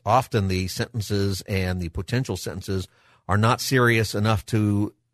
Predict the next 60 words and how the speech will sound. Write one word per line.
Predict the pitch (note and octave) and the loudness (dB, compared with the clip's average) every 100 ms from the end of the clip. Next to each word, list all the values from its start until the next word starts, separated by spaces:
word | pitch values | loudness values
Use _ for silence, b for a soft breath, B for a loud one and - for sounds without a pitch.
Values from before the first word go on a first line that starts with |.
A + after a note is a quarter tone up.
| A2+ | -6
give | A#2 A2 | -2 -2
witnesses | F2+ F#2+ B2 A2+ - A2 G#2+ F#2+ | -2 -2 0 -2 -2 -2 0 -2
the | - | -10
confidence | - - E3 C#3+ F2+ F#2 - | -12 -4 -2 0 -2 -4 -4
that | G2 | -4
they | G#2+ G#2 | -4 -4
can | G#2+ | -2
even | G#2 F#2 | -2 -4
come | E2+ F#2+ | -6 -6
testify. | D#2+ A#2 - - A#1+ G1+ - _ _ _ _ _ _ _ | -6 -8 -6 -10 -12 -16 -20 _ _ _ _ _ _ _
It's | B2+ B2+ | -4 0
a, | A#2+ - | 0 0
it's | A#2+ | 0
an | A#2 A2 | 0 0
odd | A#2 A2+ | 0 -2
thing, | F#2 A#2 F2+ F2+ | 0 0 0 -2
and | F#2+ F#2+ F#2+ | -2 0 0
we | |
need | G2+ A#2+ | 0 0
your | G#2 | -2
help. | E2+ A2 - | 0 -2 -2
It's | F2 | -6
shocking, | - G#2+ G#2 G2+ F2+ | -2 -2 -2 -6 -6
and | E2+ | -6
it | |
needs | F#2 F2+ | -8 -8
to | F2+ | -10
be | E2 | -8
changed, | - F#2+ F#2 E2+ | -4 -2 -4 -6
and | |
there's | F2+ E2+ | -10 -8
an | F2+ | -8
opportunity | F2+ - G2 E2+ | -8 -10 -10 -8
to | E2+ | -10
do | E2 F#2 | -8 -6
that. | F2+ F2 | -4 -6
We're | F2+ | -8
gonna | F2+ D#2+ | -10 -8
help | - G2+ - | -4 -6 -6
you | E2+ D#2+ G2+ - b b b | -12 -6 -6 -8 b b b
understand | A2+ A2 - A#2+ G#2+ | -2 -2 -2 0 0
how | F2 A2 | 0 0
to | F#2 | -2
do | F2+ G2+ | -4 -2
that | G#2 G2 G2 | 0 0 -2
in | F#2 | -4
the | F2+ | -4
next | G2+ G2+ - | -4 -6 -4
hour | F2+ F2+ | -4 -4
at | F2 | -8
the | - | -8
four | A2 G2+ | -6 -6
P | - E2 | -6 -8
M | D#2+ | -8
hour, | E2+ E2+ | -10 -10
so | - | -10
do | E2 F2 | -12 -6
not | G#2 A2+ F#2+ | -4 -6 -2
go | A#2 A#2 | 0 2
away. | G#2+ A2 B2+ | 2 4 2